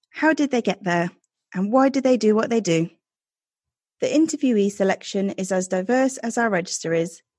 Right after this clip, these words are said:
talking to people in varied sectors and roles, and our core objective is to shine a spotlight on environmental professionalism. We will release a new episode on the first Wednesday of each month,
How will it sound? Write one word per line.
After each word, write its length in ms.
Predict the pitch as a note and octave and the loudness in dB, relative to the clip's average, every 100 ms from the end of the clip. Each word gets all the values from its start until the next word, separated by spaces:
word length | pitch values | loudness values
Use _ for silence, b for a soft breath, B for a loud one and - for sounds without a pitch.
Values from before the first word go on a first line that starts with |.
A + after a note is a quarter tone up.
| _ - | _ -2
talking 280 | B3+ - B3 | -2 0 -2
to 100 | A#3 | -2
people 320 | A3+ A3+ G3+ | -2 -2 -2
in 160 | F#3+ | -2
varied 360 | A#3 A#3+ C4 B3+ | 0 2 2 -2
sectors 400 | - - B3+ A#3+ | -6 -8 -8 -4
and 120 | A3+ | -2
roles, 400 | E3 D#3+ F3 - _ _ _ _ - | 0 0 -4 -10 _ _ _ _ -4
and 120 | G3+ | -2
our 100 | G3+ | -2
core 240 | - D#4+ | 0 0
objective 540 | B3 - F3 - F3+ F#3+ - | 0 0 -4 -2 -4 -4 -8
is 120 | F#3 | -8
to 100 | F#3+ | -6
shine 300 | - A#3 B3 | -4 -2 -2
a 40 | |
spotlight 540 | B3 - F#3 F#3 F#3 - | -2 -4 -2 0 -2 -2
on 120 | G3 | 0
environmental 840 | G3+ G3+ G3+ G#3+ G#3+ G#3 G#3 G#3 G#3 | 0 2 2 2 0 -2 -2 -2 -2
professionalism. 840 | - E3 E3 F3+ F3 E3+ E3+ E3+ _ _ _ _ _ _ _ _ _ _ - | -6 -8 -6 -4 -4 -2 -4 -6 _ _ _ _ _ _ _ _ _ _ -2
We 140 | G#3 G3+ | 2 4
will 180 | G3+ | 4
release 460 | G3 A3 D#4 D#4 - | 6 4 4 2 -4
a 80 | F3+ | -2
new 260 | G#3+ D4 A#3+ | 2 4 2
episode 600 | A#3 G#3+ G#3+ G#3 G#3 - | -2 -4 0 2 0 -2
on 120 | F3 | -6
the 80 | F#3 | -4
first 340 | A3+ C#4 C4 | 2 4 4
Wednesday 580 | A3 G#3 G#3 G#3 G#3 G#3 - | 0 -2 0 0 0 0 -4
of 140 | E3+ | -6
each 320 | - G#3 - F3+ | -4 -4 -4 -2
month, 380 | E3+ - - | -2 -4 -10